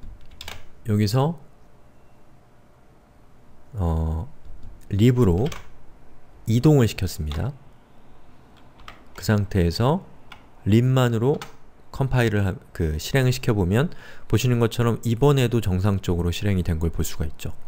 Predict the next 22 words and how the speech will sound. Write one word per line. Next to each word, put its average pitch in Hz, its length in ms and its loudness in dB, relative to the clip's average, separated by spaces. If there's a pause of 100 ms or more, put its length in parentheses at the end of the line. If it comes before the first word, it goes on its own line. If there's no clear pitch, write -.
(360)
왜냐면 113 480 4 (340)
클래스 160 440 2
패스 147 380 0
데모 101 420 2
투는 135 400 0 (560)
우리가 110 240 4
여기에다가 98 460 2
지정해놓은 95 640 0 (400)
바로 85 200 2
이 82 80 2
클래스 131 480 0
패스 - 320 0
립 117 420 4
안에 92 340 0
들어가 104 260 0
있기 85 160 -4
때문입니다. 82 600 -6 (1600)
자, 85 140 2
클래스 - 400 2
패스가 143 360 2
뭔지 107 240 2
아시겠나요? 87 640 0